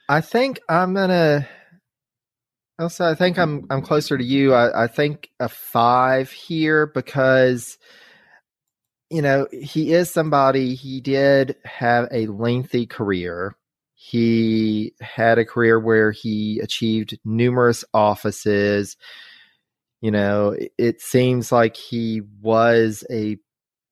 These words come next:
pretty well-connected person. He ended up later in his career becoming a diplomat, and he remains kind of relevant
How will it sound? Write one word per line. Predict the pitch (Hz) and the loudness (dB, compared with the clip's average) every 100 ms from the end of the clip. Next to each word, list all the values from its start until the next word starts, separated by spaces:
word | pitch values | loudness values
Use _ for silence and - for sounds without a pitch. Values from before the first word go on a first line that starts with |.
| _ | _
pretty | - - - 180 160 | -20 -10 0 2 2
well-connected | 139 139 139 139 127 123 123 - 117 | 4 4 4 2 0 0 0 -4 -8
person. | - - 143 139 135 - 123 113 117 113 110 - - - _ _ _ | -8 -4 0 2 0 -2 -2 0 0 -4 -8 -16 -20 -20 _ _ _
He | _ 120 117 117 113 113 123 _ _ _ _ | _ -4 -2 -2 -2 -4 -8 _ _ _ _
ended | 147 131 135 120 | 0 2 2 4
up | 120 120 | 2 0
later | 120 107 117 120 123 123 120 | -8 -4 0 2 4 4 2
in | 117 | 0
his | 113 | -6
career | - 123 113 113 | -8 -4 2 2
becoming | 110 113 110 98 | 0 -4 -8 -8
a | 95 | -4
diplomat, | 131 135 127 120 120 120 117 117 | -2 0 -2 0 0 2 2 2
and | 110 104 - - _ _ _ _ _ - | 0 -4 -16 -20 _ _ _ _ _ -20
he | - 143 139 131 | -14 -4 0 2
remains | 135 147 165 170 147 - - - _ - _ _ | 4 4 4 2 -2 -4 -10 -12 _ -20 _ _
kind | - 131 | -6 -6
of | - _ | -8 _
relevant | 107 107 156 208 175 123 117 117 | -8 0 2 4 4 2 0 -2